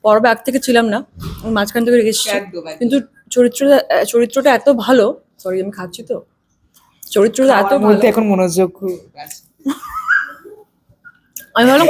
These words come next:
Speaker 1: কথা বলবে।
Speaker 2: আমি যদি বলি যে ক্যামেরাটা প্যান করতে, মনে হয় সব দিকে খাচ্ছে, এইদিকে খাচ্ছে, ওইদিকে একজন খাচ্ছে, সব দিকেই খাচ্ছে।
Speaker 1: সব দিকে খাচ্ছে। So, অ্যামেজিং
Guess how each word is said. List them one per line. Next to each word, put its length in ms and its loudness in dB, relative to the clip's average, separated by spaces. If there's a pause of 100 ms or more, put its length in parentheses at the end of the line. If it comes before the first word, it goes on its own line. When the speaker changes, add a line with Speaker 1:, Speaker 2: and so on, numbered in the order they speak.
Speaker 1:
কথা 200 2
বলবে। 240 4
Speaker 2:
আমি 140 4
যদি 100 0
বলি 280 6
যে 280 4
ক্যামেরাটা 420 2
প্যান 380 2
করতে, 360 2
মনে 220 4
হয় 140 2
সব 280 2
দিকে 200 2
খাচ্ছে, 300 2
এইদিকে 340 4
খাচ্ছে, 500 0 (260)
ওইদিকে 400 2
একজন 240 2
খাচ্ছে, 440 0 (360)
সব 200 6 (100)
দিকেই 360 4
খাচ্ছে। 420 0 (840)
Speaker 1:
সব 220 -6
দিকে 160 -2
খাচ্ছে। 420 -4 (580)
So, 200 6 (460)
অ্যামেজিং 1300 0